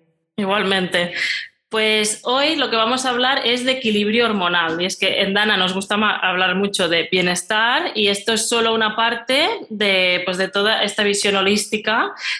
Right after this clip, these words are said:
Y hoy nos vas a enseñar, pues, por qué es importante, qué vemos, qué vivimos, si lo tenemos y qué pasa cuando no lo tenemos.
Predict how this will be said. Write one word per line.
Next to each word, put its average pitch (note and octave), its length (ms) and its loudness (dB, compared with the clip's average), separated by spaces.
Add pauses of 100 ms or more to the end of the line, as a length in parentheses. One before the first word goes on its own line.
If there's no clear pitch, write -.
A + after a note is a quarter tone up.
(160)
Y G#3 120 -2
hoy G3+ 160 2
nos A3 140 2
vas A3 120 0
a G#3+ 40 2
enseñar, G#3+ 480 0
pues, - 420 -4
por F#3 280 0
qué B3 260 2
es A#3+ 160 -2
importante, F#3 1200 -2
qué A3 140 0
vemos, F#3+ 560 0
qué G3+ 100 -2
vivimos, F#3 600 0
si F#3+ 420 0
lo F3+ 140 0
tenemos A#3+ 840 -2 (280)
y G#3 400 0
qué G#3+ 100 0
pasa B3 720 -2
cuando G#3 520 0
no A#3 160 0
lo G3+ 140 0
tenemos. E3 720 -2